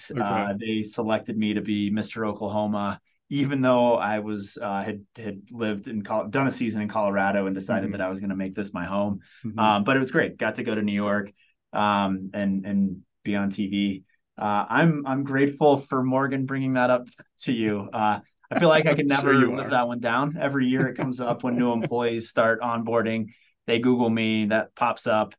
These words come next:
Speaker 2: Uh, and then, uh, you know, they, they wanna joke about it, which is great, but it was awesome. It was a really cool experience. Uh, and, and I'm grateful for my sister for nominating me.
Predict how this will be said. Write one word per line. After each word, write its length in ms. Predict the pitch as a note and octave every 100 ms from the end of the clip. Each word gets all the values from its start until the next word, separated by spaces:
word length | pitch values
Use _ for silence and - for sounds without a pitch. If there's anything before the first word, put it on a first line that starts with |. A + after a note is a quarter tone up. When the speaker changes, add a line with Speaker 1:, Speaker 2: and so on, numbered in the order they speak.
| _ _ _ -
Speaker 2:
Uh, 440 | G#2 G#2 G#2 G2+
and 200 | G2+ G#2+
then, 340 | G#2+ G#2+ G#2 G#2
uh, 480 | G#2 G2+ G2+ G2 F#2+ -
you 140 | G#2
know, 140 | G2+
they, 280 | G2+ G#2 G2+
they 380 | G#2 G2+ G2+ G2 G2 _ _ _ _
wanna 500 | G#2+ A2 G#2+ G2+ G2 G2+ _ _ _ _ - -
joke 280 | A#2 C3 D3
about 260 | G#2 G2 G2
it, 140 | G2
which 200 | A#2 G#2+
is 200 | G#2 G2
great, 320 | G2+ G2 -
but 120 | A#2
it 40 | D3
was 120 | D3+
awesome. 280 | D3 A2 -
It 40 | A#2+
was 140 | C3
a 40 | C3 _
really 220 | E3+ D#3+
cool 200 | D3 D#3+
experience. 600 | C#3 - C3+ B2+ B2 B2 _ _ _ -
Uh, 340 | A#2+ A2+ A2
and, 220 | G#2+ A2+ G2+
and 100 | A2+
I'm 200 | A2 G#2
grateful 420 | G#2 G#2+ G#2 A2
for 140 | G2+ A#2
my 140 | G#2+
sister 420 | G#2+ A2 - G#2+
for 180 | G2+ G#2+
nominating 600 | G2+ G2 F#2+ F2 E2+ E2+
me. 260 | E2+ E2+